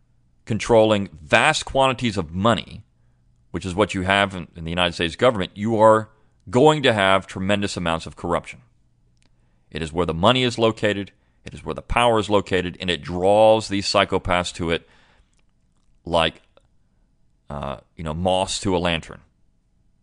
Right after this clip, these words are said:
Except they're not fried by it because the American people don't fry them.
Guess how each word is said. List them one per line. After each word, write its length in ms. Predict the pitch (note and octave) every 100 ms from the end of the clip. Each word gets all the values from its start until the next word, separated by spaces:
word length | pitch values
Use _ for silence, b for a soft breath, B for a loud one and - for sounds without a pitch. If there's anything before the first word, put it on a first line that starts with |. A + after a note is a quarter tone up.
| _ _ _ _ _ _ _ _ _ _ _ _ -
Except 300 | F#2+ G#2+ -
they're 120 | A2+
not 200 | G#2+ E2+
fried 380 | - G#2+ F#2+ D#2+
by 180 | D#2 E2
it 100 | E2+
because 300 | F#2 G2+ E2+
the 80 | F#2
American 320 | F#2 F2+ F2+
people 240 | F#2 D#2
don't 220 | F2 F2
fry 260 | - B2 B2+
them. 240 | D#2+ -